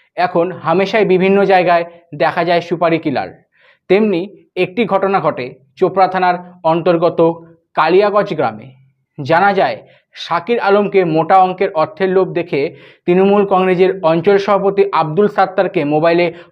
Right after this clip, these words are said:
ফটো দেখিয়ে হত্যা করার কথা বলে। শাকির আলম হত্যা না করতে চাওয়ায়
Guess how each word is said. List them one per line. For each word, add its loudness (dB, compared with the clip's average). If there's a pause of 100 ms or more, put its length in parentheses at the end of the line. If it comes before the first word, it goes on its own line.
(120)
ফটো 2
দেখিয়ে 2 (260)
হত্যা 2
করার 0
কথা -2
বলে। -8 (460)
শাকির 0
আলম 2 (520)
হত্যা 0
না 2
করতে -2
চাওয়ায় 0